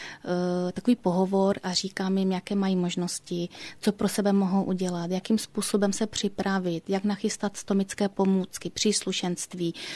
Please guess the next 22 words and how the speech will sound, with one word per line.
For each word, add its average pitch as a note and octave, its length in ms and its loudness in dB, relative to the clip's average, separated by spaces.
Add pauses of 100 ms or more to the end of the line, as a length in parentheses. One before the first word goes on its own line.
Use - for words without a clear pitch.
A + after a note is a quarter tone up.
(560)
eh, F#3 40 2
že G#3 140 2
existují G#3 800 2 (180)
nějak-, F#3+ 540 0 (100)
že F#3+ 200 0
existuje G3+ 460 -4
nějaký G3 360 -2
euroklíč, F#3+ 600 0
že G3 160 0
existuje G3+ 580 -2
nějaký F#3+ 360 -2
průkaz G3 380 0
stomika, G3 680 0 (460)
eh, G3 220 6
jak G3+ 240 2
to, G#3 320 2
jak G3 200 0
to, A3 160 0
jak G3+ 180 2
to - 120 -2
ošetřit, - 680 -2
aby F#3+ 340 0